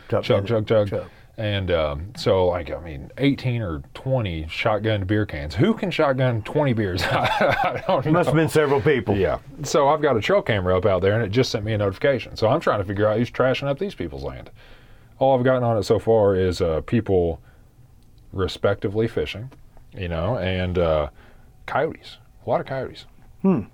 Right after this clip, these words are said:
Speaker 2: Well, that's good. I like seeing it, like, right here. It's, uh,
Speaker 1: They may be after the shotgunned beers. <laughs>
Speaker 2: This is, uh, the people who just popped up on my trail camera are a group of what looks like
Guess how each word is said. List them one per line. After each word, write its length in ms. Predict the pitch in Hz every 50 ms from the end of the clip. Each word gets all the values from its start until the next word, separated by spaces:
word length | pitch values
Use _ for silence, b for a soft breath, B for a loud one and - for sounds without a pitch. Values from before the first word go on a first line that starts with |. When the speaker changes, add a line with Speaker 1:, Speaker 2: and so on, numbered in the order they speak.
| - - - B B B B B B B
Speaker 2:
Well, 120 | - 120 120
that's 120 | 117 -
good. 200 | - 131 101 87
I 80 | 98 127
like 200 | 127 135 135 -
seeing 200 | - 143 127 120
it, 80 | 113 104
like, 160 | 101 101 92
right 280 | 101 104 107 117 120 104
here. 240 | 117 117 113 107 101
It's, 160 | 92 - 104
uh, 60 | -
Speaker 1:
They 100 | 127 127
may 140 | 131 131 127
be 120 | 127 131
after 300 | 123 123 131 123 - 135
the 120 | 113 113 110
shotgunned 480 | 104 - 127 120 120 117 117 113 117 107
beers. 400 | 117 131 139 123 - - - - - - 101
<laughs> 80 | - -
Speaker 2:
This 360 | - - 104 113 107 107 -
is, 200 | 113 104 98 101
uh, 300 | 92 90 90 87 87 87 90
the 80 | 98
people 260 | 92 - 120 120 110 98
who 120 | 107 110
just 240 | 98 104 110 101 -
popped 240 | - 110 104 104 -
up 160 | 110 101 -
on 80 | 98 95
my 100 | 90 85
trail 240 | - - 101 90 85
camera 400 | - 98 92 90 90 92 90 80
are 220 | 80 85 87 87
a 80 | 85 85
group 300 | 82 - 95 92 92 87
of 160 | 90 85 80 82
what 200 | 85 87 76 78
looks 260 | 92 95 87 - -
like 300 | 90 85 80 76 -